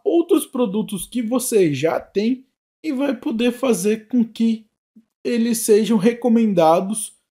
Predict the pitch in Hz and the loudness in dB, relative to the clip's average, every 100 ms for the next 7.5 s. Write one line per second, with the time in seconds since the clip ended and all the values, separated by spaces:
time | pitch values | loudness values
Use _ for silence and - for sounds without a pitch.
0 | _ _ _ 240 226 226 247 233 226 214 | _ _ _ -4 -4 -4 -2 -2 0 -2
1 | 214 214 226 175 131 - 247 247 254 214 | 0 0 0 0 -4 -4 -6 -2 -2 0
2 | 208 208 220 - 208 196 196 - 220 - | -2 0 -2 -2 -2 -2 -4 -6 -8 -8
3 | _ _ _ - 226 254 254 254 185 220 | _ _ _ -4 0 0 2 0 2 0
4 | - 214 - 233 233 254 277 233 214 220 | -2 -12 -10 -4 0 0 0 -2 -2 0
5 | 254 247 208 233 233 - 285 285 - 233 | 0 0 2 0 0 -8 -4 -6 0 0
6 | 233 - - 254 226 214 208 208 202 196 | 0 -4 -10 -6 -4 -2 -4 -4 -2 0
7 | 190 175 190 - - | 0 -2 -8 -8 -10